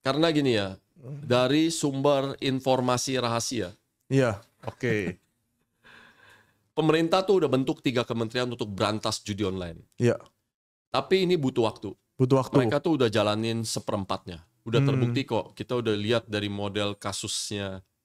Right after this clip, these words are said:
Speaker 1: Freddy Sambo.
Speaker 2: Oh iya, Freddy Sambo. Oke.
Speaker 1: Itu tujuannya buat apa dan ke siapa tuh sebenarnya, se-, sebenarnya udah jelas. Kalau kita bisa baca, udah ketahuan arahnya.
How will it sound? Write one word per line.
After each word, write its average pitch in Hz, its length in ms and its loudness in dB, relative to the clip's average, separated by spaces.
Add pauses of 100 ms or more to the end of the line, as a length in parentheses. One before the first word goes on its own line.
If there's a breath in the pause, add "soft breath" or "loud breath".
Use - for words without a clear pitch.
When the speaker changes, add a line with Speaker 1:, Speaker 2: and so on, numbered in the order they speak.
(380)
Speaker 1:
Freddy 101 260 -4
Sambo. 95 460 -4 (460)
Speaker 2:
Oh 147 260 2
iya, 127 320 2
Freddy 120 200 0
Sambo. 117 540 0 (720)
Oke. 113 380 -2 (460)
Speaker 1:
Itu 214 260 0
tujuannya 143 400 2
buat 131 260 0
apa 143 440 0
dan 135 240 -2
ke 135 100 -6
siapa 139 440 -2
tuh 175 120 -6
sebenarnya, 156 340 -4
se-, 180 240 -4
sebenarnya 151 720 -4 (360)
udah 139 200 2
jelas. 131 340 -2 (580)
Kalau 113 260 -2
kita 113 220 -8
bisa 107 220 -6
baca, 110 460 -6 (300)
udah 113 160 -6
ketahuan 107 380 -2
arahnya. 95 440 -8